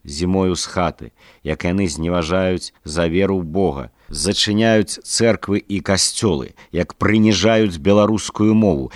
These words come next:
як душаць людзей непамернымі падаткамі, даводзячы да самагубства. Бальшыню падпольшчыкаў засудзілі на дваццаць пяць гадоў лагероў. Лапіцкага ж і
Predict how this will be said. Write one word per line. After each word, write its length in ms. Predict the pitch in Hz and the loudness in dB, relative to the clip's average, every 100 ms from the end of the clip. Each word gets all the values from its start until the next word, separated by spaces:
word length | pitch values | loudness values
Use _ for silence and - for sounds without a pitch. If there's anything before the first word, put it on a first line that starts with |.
| - 85 | -4 2
як 240 | 104 87 | 2 0
душаць 480 | 76 110 - 117 - | -2 -2 0 -2 -2
людзей 400 | 113 90 90 104 | -2 0 2 2
непамернымі 640 | 107 107 101 104 101 104 | 2 0 2 2 2 0
падаткамі, 640 | 104 104 101 82 - 67 69 | 0 0 2 2 -2 -6 -2
даводзячы 640 | 73 90 107 104 104 107 | 0 2 0 0 -2 -2
да 160 | 98 98 | -2 -2
самагубства. 800 | 107 110 98 120 - - - - _ _ _ _ _ _ _ _ | 0 0 2 -2 -4 -10 -14 -18 _ _ _ _ _ _ _ _
Бальшыню 560 | 69 82 - 101 104 87 | -2 -2 0 2 2 2
падпольшчыкаў 880 | - 80 _ 113 110 - - - 64 - _ _ _ | -2 -2 _ -2 -2 -4 -8 -10 -14 -16 _ _ _
засудзілі 840 | 80 107 - 113 82 87 92 95 90 _ _ | -4 -4 -2 -2 0 0 0 -2 -8 _ _
на 160 | - 82 | -2 -2
дваццаць 560 | 73 92 - 95 85 | 2 0 0 -6 -8
пяць 400 | - 78 76 - - _ _ _ | -4 -4 -4 -8 -20 _ _ _
гадоў 560 | 69 76 73 73 71 - _ _ - | -8 -4 -4 -4 -6 -10 _ _ -10
лагероў. 520 | 73 69 76 67 58 - _ _ _ _ _ - _ | -6 -4 -4 -4 -10 -16 _ _ _ _ _ -20 _
Лапіцкага 720 | 76 80 - 127 - 78 69 | -4 -2 -4 -8 -6 -4 -6
ж 160 | - | -6
і 80 | 76 | -6